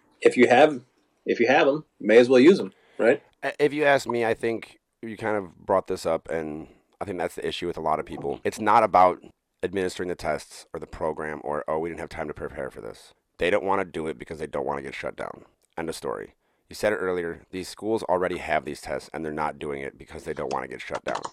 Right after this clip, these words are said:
Speaker 2: That's it. And that's, that's what makes me mad, right, is that everybody says that they're doing everything that they can to make sure that we can keep playing. That means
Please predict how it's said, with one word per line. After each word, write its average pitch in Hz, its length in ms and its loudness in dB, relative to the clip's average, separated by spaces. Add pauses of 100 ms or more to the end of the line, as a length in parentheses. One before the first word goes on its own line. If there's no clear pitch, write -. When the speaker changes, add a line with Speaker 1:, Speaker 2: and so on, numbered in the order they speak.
(600)
Speaker 2:
That's 107 240 0
it. - 200 -4 (480)
And 90 160 0
that's, 107 300 2
that's 123 240 2
what 123 120 2
makes 110 240 -4
me 101 140 -4
mad, 95 420 -2 (280)
right, 98 280 2 (480)
is 95 140 -2
that 92 360 4 (320)
everybody 120 280 4
says 107 240 0
that 104 80 -6
they're 98 100 -4
doing 95 300 -4
everything 92 380 -4
that 90 120 -4
they 92 140 -2
can 80 400 -6 (400)
to 101 100 -12
make 90 200 -4
sure 95 120 -6
that 87 60 2
we 87 80 -2
can 82 120 -8
keep 80 180 -12
playing. 65 340 -8 (720)
That 98 180 4
means 104 480 -4